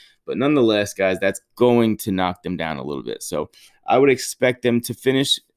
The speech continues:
you know, top five again this season, but I would expect there to be moments in the season where certain teams have more effective, uh, uh, more effective games against them than we're used to seeing. So, um, n-, again,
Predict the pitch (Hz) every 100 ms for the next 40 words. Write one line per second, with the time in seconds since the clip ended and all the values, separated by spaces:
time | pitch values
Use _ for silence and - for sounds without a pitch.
0 | - 180 120 - 120 - 117 120 120 123
1 | 120 101 95 98 92 98 90 92 95 90
2 | 78 - - 98 - 87 - 85 92 101
3 | 127 123 113 - 101 92 - 98 92 95
4 | 90 _ - _ _ 92 95 - 113 76
5 | 98 - 107 92 92 - - - - 107
6 | 98 90 _ - 110 117 113 107 104 -
7 | _ - 117 - 101 - 87 - - 82
8 | 64 60 - 90 - 160 - 208 196 147
9 | 120 120 104 107 104 98 92 113 107 -
10 | 104 101 98 90 95 104 - 92 - 92
11 | 60 - - 90 - _ _ _ - 113
12 | 110 95 - _ - 98 - _ - -
13 | 147 104 85 95